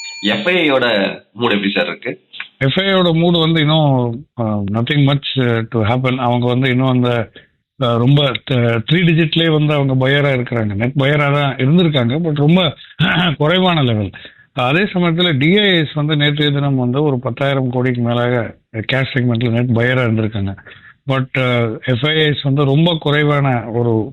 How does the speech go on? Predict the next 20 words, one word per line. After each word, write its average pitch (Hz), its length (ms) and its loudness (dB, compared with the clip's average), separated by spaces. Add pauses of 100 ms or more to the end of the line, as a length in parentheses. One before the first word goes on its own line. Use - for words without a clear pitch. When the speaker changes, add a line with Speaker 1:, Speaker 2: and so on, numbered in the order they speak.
Speaker 2:
முதலீடை 123 360 2
மட்டுமே 123 420 2
நேற்று 117 400 -2
கேஷ் 120 220 -2
செக்மெண்ட்ல 110 540 0 (420)
நெட் 131 300 2
பையரா 139 240 2
இருந்திருக்காங்க. 120 580 -2 (460)
அ, 127 80 0
I 123 120 0
think, 156 400 -2
அ, 131 280 0
அவங்க 143 280 2
பத்தாயிரம் 156 480 0
கோடி, 143 220 2
டி 135 180 2
ஐ 151 180 2
பத்தாயிரம் 143 500 0
கோடி 143 240 0
நெட் 139 200 0